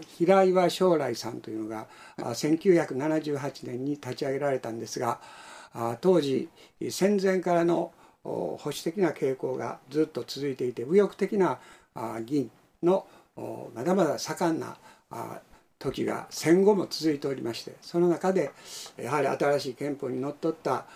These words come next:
Speaker 1: あ、詩吟を吟じ、作り、歌おうではないかということで始められた、あ、詩吟の会です。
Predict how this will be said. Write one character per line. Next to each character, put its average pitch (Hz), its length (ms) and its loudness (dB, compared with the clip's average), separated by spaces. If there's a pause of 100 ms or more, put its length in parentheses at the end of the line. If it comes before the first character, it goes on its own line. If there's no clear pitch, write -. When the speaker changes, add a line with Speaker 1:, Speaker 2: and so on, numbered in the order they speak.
(200)
Speaker 1:
あ、 107 100 -12
詩 - 240 -6
吟 147 300 0
を 185 160 2
吟 131 340 0
じ、 117 240 -4 (540)
作 - 260 2
り、 123 140 -2
歌 196 260 4
お 185 60 6
う 165 40 4
で 156 60 -2
は 127 80 -2
な 113 140 -8
い 101 40 -12
か 110 120 -14
と - 260 -18
い 147 140 -4
う 139 40 -8
こ 143 120 -6
と 156 120 -4
で 190 260 0
始 127 240 -8
め 117 120 -2
ら 117 80 -8
れ 107 140 -10
た、 175 220 -4 (380)
あ、 - 160 -12
詩 - 220 -4
吟 202 300 4
の 240 240 0
会 113 180 -2
で - 140 -12
す。 - 240 -14